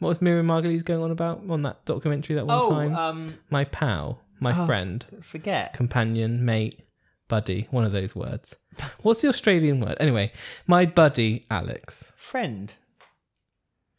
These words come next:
Speaker 1: I don't think it was
Speaker 2: Although we,
Speaker 1: friend.
Speaker 2: I think we're more than friends, Ben. <laughs>
Speaker 1: I know, I was trying to use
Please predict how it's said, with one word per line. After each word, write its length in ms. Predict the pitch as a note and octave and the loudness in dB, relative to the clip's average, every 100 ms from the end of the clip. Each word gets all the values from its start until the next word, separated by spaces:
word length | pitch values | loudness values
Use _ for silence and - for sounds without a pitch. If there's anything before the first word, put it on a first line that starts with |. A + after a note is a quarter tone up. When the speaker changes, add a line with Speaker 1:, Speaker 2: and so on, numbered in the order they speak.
| _ _ - B2 | _ _ -8 -2
Speaker 1:
I 40 | |
don't 100 | A#2 | -2
think 140 | A#2+ G#2 | -2 -4
it 20 | |
was 100 | A2 | -4
Speaker 2:
Although 160 | F#3+ G3+ | -2 0
we, 100 | G#3+ | 0
Speaker 1:
friend. 200 | A2+ F#3 | -2 -8
Speaker 2:
I 40 | D#3 | -10
think 200 | D#3+ A2+ | -10 -8
we're 60 | A2 | -6
more 200 | A2 A2+ | -6 -6
than 100 | G2 | -6
friends, 400 | - A#2 G#2 - | -6 -6 -6 -8
Ben. 300 | F#2+ A#2 A#2 - - - | -10 -10 -12 -14 -20 -20
<laughs> 440 | - - - - C3+ | -20 -16 -14 -10 -2
Speaker 1:
I 60 | |
know, 160 | D#3 B2+ | 0 2
I 20 | |
was 100 | C3 | 0
trying 260 | - D3 D#3 | 0 0 0
to 100 | A#2+ | 0
use 160 | A#2+ | -2